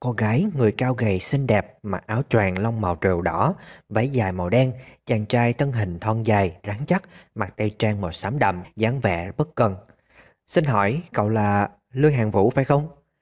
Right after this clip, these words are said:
Cô gái đến bàn hỏi họ. Ngữ khí không chắc chắn lắm.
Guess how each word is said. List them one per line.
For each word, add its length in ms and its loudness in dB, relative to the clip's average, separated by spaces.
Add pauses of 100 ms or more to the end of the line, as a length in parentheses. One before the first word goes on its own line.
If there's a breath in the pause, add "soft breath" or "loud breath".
(200)
Cô 140 2
gái 240 0
đến 200 -2
bàn 220 2
hỏi 220 -4
họ. 340 0 (580 soft breath)
Ngữ 180 2
khí 280 4
không 220 -2
chắc 160 -6
chắn 180 -2
lắm. 260 0